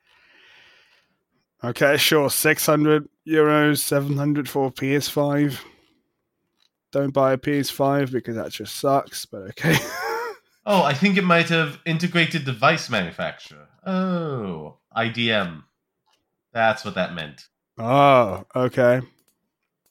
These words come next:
Speaker 1: Did you Google it?
Speaker 2: Yeah, but it wasn't easy. I, it was like, I had to find P C mag dot com.
Speaker 1: Well, well, that makes sense b-, because he says, "Oh yeah, we're waiting.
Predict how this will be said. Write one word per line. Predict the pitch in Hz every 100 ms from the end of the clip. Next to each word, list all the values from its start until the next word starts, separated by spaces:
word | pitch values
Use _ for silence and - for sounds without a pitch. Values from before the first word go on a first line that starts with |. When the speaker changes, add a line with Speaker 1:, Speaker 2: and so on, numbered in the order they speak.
| _ _ _ _ _ _ _ _
Speaker 1:
Did | 131 117
you | 135 127 -
Google | 147 143 127 87
it? | 87 98
Speaker 2:
Yeah, | 127 139 139
but | 131
it | 123 113
wasn't | 127 139 139 131
easy. | 127 117 95 87 82
I, | 87 -
it | 90
was | 90
like, | 101 92 _ _ _ _ _ _ _ _ _ _ _ -
I | 104
had | 110
to | 107
find | - 110 107 92 - -
P | 123
C | -
mag | 107 110 110 92
dot | 87 -
com. | 92 87
Speaker 1:
Well, | 90 90 _ _ _ _ _ _ _ -
well, | 139
that | 170 190
makes | 170 160
sense | - 165 151 135
b-, | - -
because | 135 127 147
he | 139
says, | 131 151 143 143
"Oh | 147
yeah, | 147 139
we're | 139 139
waiting. | 139 143 151 143 135